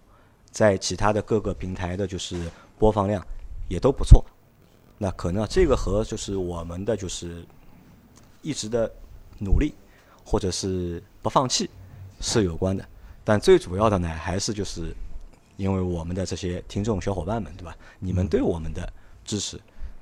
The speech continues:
Speaker 1: 当我们在十月份的时候、十一月份的时候，就是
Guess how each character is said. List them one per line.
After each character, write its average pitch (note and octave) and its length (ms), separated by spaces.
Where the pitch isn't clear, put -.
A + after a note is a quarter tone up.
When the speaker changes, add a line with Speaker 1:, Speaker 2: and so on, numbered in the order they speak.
Speaker 1:
当 A2+ 180
我 G2+ 120
们 F2 120
在 F2+ 720
十 - 220
月 G#2+ 120
份 G2+ 140
的 D#2+ 80
时 - 100
候、 E2+ 100
十 F2+ 160
一 F#2+ 40
月 G#2+ 160
份 F#2 100
的 F2+ 100
时 E2+ 120
候， E2 180
就 F2+ 80
是 E2 300